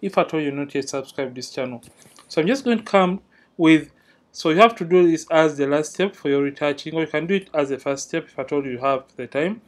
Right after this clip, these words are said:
So I've created the stamp visible layer by hitting Shift Alternate Control E on the keyboard or Shift Alternate Command E on the keyboard. And what I'm going to, I'm just going to come to adjustments and I'm going to come to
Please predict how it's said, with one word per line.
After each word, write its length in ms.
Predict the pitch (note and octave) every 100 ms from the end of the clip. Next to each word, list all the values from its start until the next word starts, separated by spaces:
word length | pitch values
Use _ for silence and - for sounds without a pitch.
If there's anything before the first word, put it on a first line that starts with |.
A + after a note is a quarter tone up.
| _ - - _
So 220 | - - D#3+
I've 220 | D3+ D3
created 300 | B3+ A3+ E3
the 60 |
stamp 380 | C#3+ - D#3 D3+
visible 280 | D#3 D3 D3+
layer 100 | D3+
by 120 | C#3+
hitting 220 | F3 E3+
Shift 280 | D3 - D#3+
Alternate 440 | D#3+ D3 D3+ D3+ -
Control 420 | - C#3+ C#3+ D3 -
E 120 | D#3
on 120 | C#3
the 80 | C3+
keyboard 360 | - D3+ D3+ D3+
or 280 | D3 C#3 - _ _
Shift 320 | - A3 G#3+ -
Alternate 440 | F3 E3+ E3+ -
Command 420 | - C#3+ D3 C#3+ -
E 140 | F3 F#3
on 120 | C#3+
the 80 | C3+
keyboard. 480 | - D3+ D3 F#3+ - _ _ -
And 120 | C#3+ D#3
what 120 | G#3+
I'm 100 | F3+
going 160 | F3+
to, 80 | E3+
I'm 40 | D3+
just 180 | G3+
going 120 | A3 F#3+
to 60 |
come 200 | F3 E3
to 100 | D3+
adjustments 560 | C#3+ C#3+ D#3 D#3+ F3 E3+
and 240 | D3 C#3 -
I'm 180 | D3 C3+
going 180 | D#3
to 60 | D#3
come 260 | - C#3+ C3
to 200 | D#3+ A#3